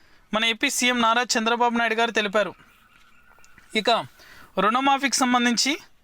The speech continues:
ఎటువంటి చిన్న అప్‌డేట్ వచ్చినా సరే మన ఛానల్ ద్వారా అయితే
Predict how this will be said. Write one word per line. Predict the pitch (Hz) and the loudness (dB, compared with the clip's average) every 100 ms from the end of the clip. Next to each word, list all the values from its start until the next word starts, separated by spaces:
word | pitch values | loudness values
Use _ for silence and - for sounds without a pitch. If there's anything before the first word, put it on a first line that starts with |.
| _ _ _ _ _ - | _ _ _ _ _ -4
ఎటువంటి | 208 220 277 277 277 | -2 0 0 0 -2
చిన్న | - 240 269 | 0 2 2
అప్‌డేట్ | 226 247 247 | 2 0 0
వచ్చినా | 240 240 240 247 | -2 0 0 2
సరే | 240 233 143 - - - - - - 185 | 2 2 -2 -16 -20 -20 -20 -20 -6 0
మన | 214 247 | 0 0
ఛానల్ | 269 262 269 | 0 0 2
ద్వారా | 269 262 | 2 2
అయితే | 247 | 0